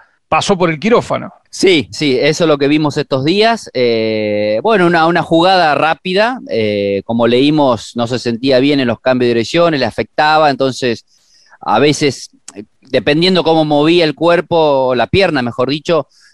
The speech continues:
Speaker 2: a veces como que se le quedaba bloqueada el menisco y decidió operarse. Eh, así que fue una operación rápida y se recuperó, porque fue a, a un mes de arrancar el Mundial.
Speaker 1: Claro.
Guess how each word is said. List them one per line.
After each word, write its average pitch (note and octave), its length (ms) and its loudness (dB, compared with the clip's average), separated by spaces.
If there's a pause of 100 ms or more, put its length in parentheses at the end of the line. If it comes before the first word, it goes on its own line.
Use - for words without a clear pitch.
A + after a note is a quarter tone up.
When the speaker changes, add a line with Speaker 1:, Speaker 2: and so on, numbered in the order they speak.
Speaker 2:
a A#2 60 0
veces C3 220 0
como B2 220 0
que A2+ 80 -6
se B2 120 -6
le A#2 120 -2
quedaba C#3 340 2
bloqueada D3+ 880 2
el B2 80 -4
menisco E3+ 580 -2
y C3 120 0
decidió A#2 360 -2
operarse. D#3 640 0 (600)
Eh, A#2 460 2
así G#2 300 -4
que A#2 140 -6
fue B2+ 180 -2
una B2 100 0
operación A#2 380 0
rápida C3 920 0
y F#2+ 420 -10
se F#2+ 160 -6
recuperó, G#2 920 0
porque C3+ 160 -2
fue A#3+ 180 2
a, A#2 600 0
a B2+ 80 2
un D#3 120 2
mes G3+ 160 2
de F#3 60 2
arrancar D3 320 0
el C#3+ 80 0
Mundial. C#3+ 360 0
Speaker 1:
Claro. F3 320 -2